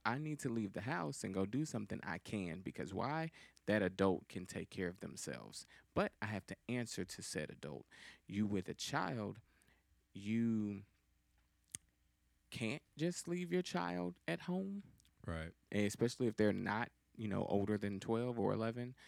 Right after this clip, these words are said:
Speaker 1: So you can't just leave them anywhere, but you don't have to answer to them. <laughs> You can tell
Speaker 2: That's
Speaker 1: them,
Speaker 2: true.
Speaker 1: "This is what I said,
Speaker 2: Because I
Speaker 1: and
Speaker 2: said so.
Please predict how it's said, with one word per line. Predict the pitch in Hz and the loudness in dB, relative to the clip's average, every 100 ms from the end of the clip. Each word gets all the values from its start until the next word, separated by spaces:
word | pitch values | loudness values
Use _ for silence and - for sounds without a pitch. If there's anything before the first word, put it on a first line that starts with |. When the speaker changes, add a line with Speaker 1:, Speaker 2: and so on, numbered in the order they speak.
| - - - | -18 -18 -16
Speaker 1:
So | - - 95 65 | 0 6 6 4
you | 98 104 | -2 -4
can't | - 101 85 | -2 -2 0
just | - 117 - | 0 0 2
leave | 104 120 120 | 4 4 4
them | 123 123 | 2 2
anywhere, | 113 139 143 147 156 160 - - - - 104 | 2 2 4 4 2 0 -6 -20 -20 -16 4
but | 131 165 135 - _ _ _ _ | 6 8 6 2 _ _ _ _
you | - 104 139 143 _ _ _ | -10 2 2 2 _ _ _
don't | 117 123 | 0 0
have | 131 131 - | 0 -2 -2
to | - | -4
answer | 117 156 - - | -4 -4 -2 -2
to | - | -2
them. | - 73 - 117 | -2 0 2 2
<laughs> | - - - _ _ - - 139 | 0 -10 -18 _ _ -20 -10 -4
You | 110 | -2
can | 110 | 0
tell | - | 0
Speaker 2:
That's | 101 | 2
Speaker 1:
them, | 110 110 107 | 4 2 0
Speaker 2:
true. | - - - - | -6 -16 -18 -4
Speaker 1:
"This | 104 - | -2 0
is | 98 | 2
what | 98 95 | 4 6
I | 95 | 6
said, | - - 98 156 170 - | 4 2 2 2 -2 -6
Speaker 2:
Because | 92 110 107 | 0 2 4
I | |
Speaker 1:
and | 104 | 4
Speaker 2:
said | 107 131 | 2 0
so. | - 85 82 | -2 -4 -4